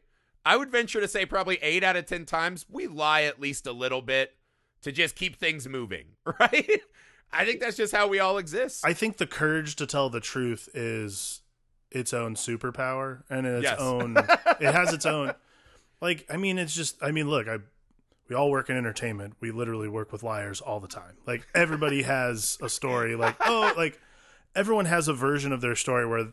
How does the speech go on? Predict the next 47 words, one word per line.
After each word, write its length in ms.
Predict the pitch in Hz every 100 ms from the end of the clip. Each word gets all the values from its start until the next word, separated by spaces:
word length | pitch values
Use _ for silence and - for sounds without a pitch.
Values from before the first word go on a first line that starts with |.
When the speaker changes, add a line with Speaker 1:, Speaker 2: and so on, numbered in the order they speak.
| 135
Speaker 2:
like, 180 | 123 - _ - _ _ _ _ _ _ 127
they're 240 | 135 131
the 80 | 127
hero. 460 | - 127 98 92
And 80 | 110
obviously, 480 | 131 113 107 - 110
you 80 | 120
never 180 | 139 127
wanna 160 | 117
be 80 | 110
the 100 | 113
villain 280 | 104 117 120
of 80 | 110
your 160 | 110 107
own 140 | 107
story, 400 | - 151 143 107
but, 140 | 101 139
like, 340 | 143 147 - - - - - _
Speaker 1:
<laughs> 440 | _ _ _ _
Speaker 2:
but 140 | 165
that's 260 | 165 170 160
exactly 440 | 165 156 160 170
why 220 | 156 143 131
Juno 480 | 110 135 156 143
is 120 | 135 127
the 80 |
way 220 | 127 127 127
she 220 | - 127
is. 220 | 208 120
Like, 220 | 123 110
Juno 720 | 107 143 233 226 196 180 151
knows 560 | 123 113 113 143 147 127
she's 280 | - 123 104
fucked 360 | - 110 - -
up. 280 | 95 - - -
Like, 280 | 151 143 - _
Juno 280 | 202 262 226
knows 340 | 196 185 156 - -
at 140 | 165 -
every 360 | 190 208 196 185
turn 340 | - 180 139
she's 260 | - 143 131
made 200 | 143 139
a 40 |
bad 280 | 123 131 123
decision. 520 | 117 - 135 107 104
So 500 | - 151 143 139 131